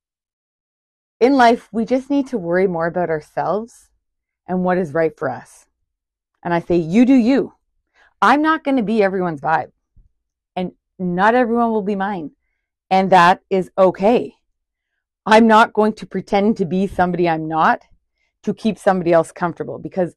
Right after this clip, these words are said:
authenticity is my number one value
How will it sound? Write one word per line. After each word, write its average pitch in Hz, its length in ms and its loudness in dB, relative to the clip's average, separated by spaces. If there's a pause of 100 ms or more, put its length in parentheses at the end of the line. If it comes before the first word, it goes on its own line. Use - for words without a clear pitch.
(120)
authenticity 208 1080 0 (440)
is 220 320 4 (220)
my 196 180 -4
number 190 440 0
one 180 300 -4
value 170 440 0